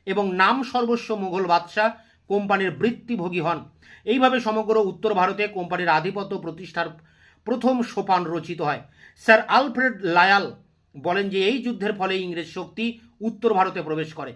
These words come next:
বক্সারের যুদ্ধে জয়লাভের ফলে বাংলার বাণিজ্য অর্থনীতির উপর কোম্পানির একচেটিয়া আধিপত্য প্রতিষ্ঠিত হয়। বাংলার বুকে শুরু হয় কোম্পানির কর্মচারীদের অবাধ ও নির্লজ্জ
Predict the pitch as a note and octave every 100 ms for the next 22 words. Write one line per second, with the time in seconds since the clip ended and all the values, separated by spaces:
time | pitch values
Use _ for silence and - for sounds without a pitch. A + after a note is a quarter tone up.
0 | _ _ _ C3 G3 G3+ B3+ B3+ A#3+ G#3
1 | A3+ F#3 F#3 F#3+ G#3 F#3 G3+ D#3 E3 F3
2 | E3 D3 E3+ G3 G3 F3+ E3 F3 F3 F3
3 | E3 D#3 D#3+ D#3 D#3+ D#3 E3 - G#3 G#3
4 | G#3 G#3 G#3 - _ - - E3 F#3 C#4+
5 | C4+ B3 - G#3 G3 F#3 F#3+ F#3+ F3+ F3
6 | A#3+ - _ _ _ - D3+ A3 B3 A#3+
7 | A3 A3 G#3+ G#3 F#3+ G#3+ G#3 F#3 F3 F3
8 | E3 F3 F3 F3 F#3 F#3 F#3 F#3+ E3+ G3+
9 | G#3+ - F3+ E3 E3+ F#3+ F#3 F3 D#3